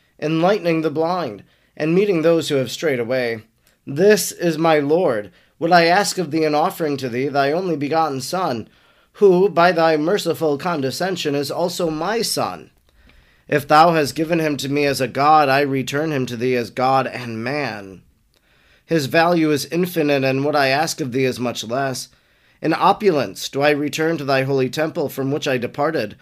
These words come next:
poor, and my soul shall magnify thee forever,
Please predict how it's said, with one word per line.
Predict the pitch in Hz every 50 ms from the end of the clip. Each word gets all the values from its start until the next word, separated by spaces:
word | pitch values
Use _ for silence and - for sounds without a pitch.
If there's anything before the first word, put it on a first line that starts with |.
| _ _ _ _ -
poor, | - - 214 226 202 139 107 101 98 - _ _ _ _ _ _ _ _ _
and | - 127 135
my | 143 139 135
soul | - - 156 147 156
shall | 143 - 143 127 120
magnify | 123 127 139 156 160 156 143 123 - 127 120 120
thee | 113 110 120 120
forever, | 120 - 117 120 135 151 113 113 110 107 107 110